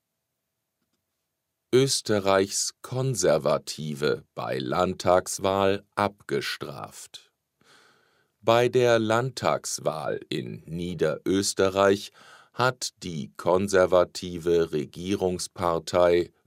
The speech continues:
Ö V P ihre absolute Mehrheit verloren.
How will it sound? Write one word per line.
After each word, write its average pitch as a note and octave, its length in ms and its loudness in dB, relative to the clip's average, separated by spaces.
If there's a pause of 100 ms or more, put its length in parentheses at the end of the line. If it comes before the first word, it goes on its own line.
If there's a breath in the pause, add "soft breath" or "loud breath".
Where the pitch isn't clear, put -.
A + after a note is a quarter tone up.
Ö E2 220 -2
V A#1+ 400 -2 (100)
P G2+ 400 0 (460 loud breath)
ihre A#2+ 580 2
absolute F2 1040 -2
Mehrheit F2+ 920 0
verloren. A2+ 1040 -2